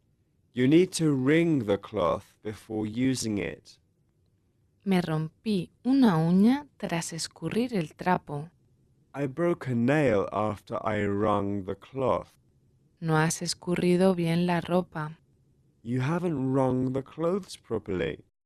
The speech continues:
Speaker 1: Write, wrote, written.
Speaker 2: Escribir.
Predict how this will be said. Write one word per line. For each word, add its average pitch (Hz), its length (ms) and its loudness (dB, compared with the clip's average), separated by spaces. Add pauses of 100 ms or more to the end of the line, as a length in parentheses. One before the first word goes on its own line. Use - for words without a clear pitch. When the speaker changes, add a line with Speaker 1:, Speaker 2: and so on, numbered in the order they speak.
(480)
Speaker 1:
Write, 110 800 2 (560)
wrote, 120 840 2 (520)
written. 123 840 0 (680)
Speaker 2:
Escribir. 170 880 -2